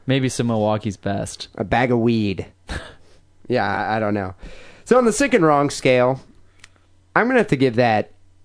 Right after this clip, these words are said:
Speaker 2: at least an eight. They ordered a hit on their
Speaker 1: See,
Speaker 2: own grandchildren.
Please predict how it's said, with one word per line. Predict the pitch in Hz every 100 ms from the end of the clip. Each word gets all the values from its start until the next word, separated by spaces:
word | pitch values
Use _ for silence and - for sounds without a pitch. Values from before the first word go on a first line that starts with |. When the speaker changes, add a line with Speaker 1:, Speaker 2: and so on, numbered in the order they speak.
| -
Speaker 2:
at | 139 139
least | 139 131 -
an | 120 110
eight. | 90 87 - - - - - - - - - - - - _ - - _ - - - - - - -
They | 208
ordered | 226 214
a |
hit | 160 170
on | 160
their | 143
Speaker 1:
See, |
Speaker 2:
own | 139 139
grandchildren. | 139 135 - 120 98 82